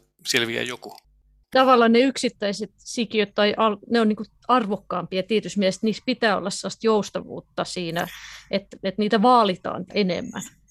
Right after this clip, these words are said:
Speaker 2: Voiko näin
Speaker 1: Joo,
Speaker 2: näin?
Speaker 1: ja näin, nimenomaan näin, näin tulisikin ajatella. Ja, tota, tästä on monia muitakin seurauksia. Herää semmoisia evolutiivisia kysymyksiä, miksi ihminen syntyy niin avuttomana.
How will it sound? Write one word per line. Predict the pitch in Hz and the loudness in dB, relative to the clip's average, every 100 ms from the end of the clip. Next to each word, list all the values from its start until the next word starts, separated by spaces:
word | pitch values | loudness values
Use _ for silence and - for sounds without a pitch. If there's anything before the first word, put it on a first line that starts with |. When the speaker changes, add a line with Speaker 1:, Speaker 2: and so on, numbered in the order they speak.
| - | -8
Speaker 2:
Voiko | 196 160 | -6 -2
näin | 165 | 0
Speaker 1:
Joo, | 196 131 95 | 2 2 0
Speaker 2:
näin? | 123 | -4
Speaker 1:
ja | 139 - _ _ - - - | -6 -8 _ _ -20 -20 -10
näin, | 165 165 156 | 0 2 2
nimenomaan | 165 143 107 107 | 0 0 -2 0
näin, | 110 110 - | 0 -2 -4
näin | 123 113 123 - - - | -4 -4 -6 -16 -20 -20
tulisikin | 120 117 113 110 | -12 -8 -2 0
ajatella. | 110 110 101 | 0 -4 -6
Ja, | 117 | -6
tota, | 117 113 113 - - - _ _ _ _ - | -8 -6 -6 -6 -20 -20 _ _ _ _ -10
tästä | 131 143 | -6 -4
on | 135 | -2
monia | 135 131 | 0 0
muitakin | 135 127 113 104 | -2 -4 -2 0
seurauksia. | 117 110 107 - 117 117 - _ _ - | 0 -4 -4 -4 -4 -6 -10 _ _ -6
Herää | 123 131 | 0 2
semmoisia | 123 135 127 120 - _ _ - - | 0 -2 -4 -6 -12 _ _ -14 -4
evolutiivisia | 135 120 110 113 117 | -4 -4 -6 -4 -4
kysymyksiä, | 110 117 120 107 - 123 123 - - - | -6 -8 -10 -4 -4 -4 -10 -18 -20 -12
miksi | 127 156 - 160 | -4 -2 0 0
ihminen | 139 127 120 | 0 -2 0
syntyy | 117 147 123 - 101 | 0 -2 -6 -8 -8
niin | 98 117 101 - _ _ _ - | -6 -6 -6 -12 _ _ _ -2
avuttomana. | 110 110 113 _ - 104 113 | -2 -2 -12 _ -12 -8 -8